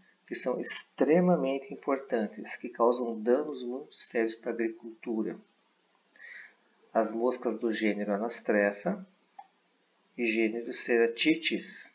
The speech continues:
tá? Olha aqui novamente, primeiro par de asas, membranosa,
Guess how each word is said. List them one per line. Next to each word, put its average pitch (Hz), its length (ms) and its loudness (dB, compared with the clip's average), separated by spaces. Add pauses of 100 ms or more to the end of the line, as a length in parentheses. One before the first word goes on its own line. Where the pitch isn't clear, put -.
(140)
tá? 131 460 -2 (1700)
Olha 113 160 0
aqui 117 160 -4
novamente, 120 580 2
primeiro 107 580 0
par 92 340 2
de 104 140 2
asas, 120 540 2
membranosa, 143 920 -2